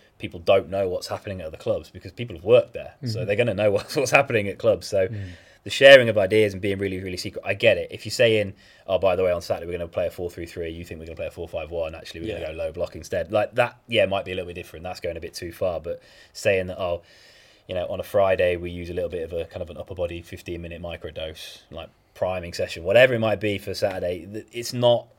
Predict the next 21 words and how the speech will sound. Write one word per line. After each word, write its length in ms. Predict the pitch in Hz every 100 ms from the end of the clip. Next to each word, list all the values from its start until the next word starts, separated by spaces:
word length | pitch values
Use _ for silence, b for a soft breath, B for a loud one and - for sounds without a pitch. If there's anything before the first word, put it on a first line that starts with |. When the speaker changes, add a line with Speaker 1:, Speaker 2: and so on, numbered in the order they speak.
| _ -
Speaker 1:
you 80 | 98
know, 220 | 87 85 - 90
revealing 480 | 90 92 98 92 90
all 140 | 87
trade 240 | 85 90 85
secrets. 640 | 104 95 - 80 - - -
It's, 320 | 90 - -
it's 180 | 98 -
just 260 | 107 - - _ -
sharing 380 | - 98 90 82
ideas 460 | 80 90 87 82
and, 100 | 80
and, 220 | 82 82 76
and 180 | 87 78 _ -
helping 400 | - 90 87 - _ -
us 200 | 92 -
as 120 | 85
S 160 | 82 82
and 100 | 80
C 160 | 95
coaches. 480 | 85 82 76 78